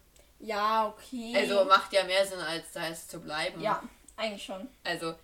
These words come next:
Speaker 2: ist natürlich ein bisschen scheiße jetzt für Harry, weil er alleine
Speaker 1: Ja,
Speaker 2: ist.
Speaker 1: aber hätte er halt mitrennen müssen.
Speaker 2: Ja,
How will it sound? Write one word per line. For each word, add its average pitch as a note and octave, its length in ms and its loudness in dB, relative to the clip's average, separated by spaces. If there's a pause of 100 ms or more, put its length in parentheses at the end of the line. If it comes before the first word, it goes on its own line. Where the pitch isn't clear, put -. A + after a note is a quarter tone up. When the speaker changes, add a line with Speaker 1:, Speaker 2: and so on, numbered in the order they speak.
(320)
Speaker 2:
ist - 160 2
natürlich A#3+ 340 0
ein G#3+ 80 -8
bisschen G3+ 480 -4 (140)
scheiße C4 420 2
jetzt A3 260 2
für G3 220 2
Harry, C4 480 -2 (300)
weil F3 160 -4
er E3+ 100 -4
alleine E3+ 460 -2
Speaker 1:
Ja, A3 160 2
Speaker 2:
ist. - 0 -
Speaker 1:
aber C#4+ 80 2
hätte C#4 240 4
er G3 60 4
halt F3+ 160 0
mitrennen F3 720 -14
müssen. - 420 -20 (280)
Speaker 2:
Ja, F#3 420 2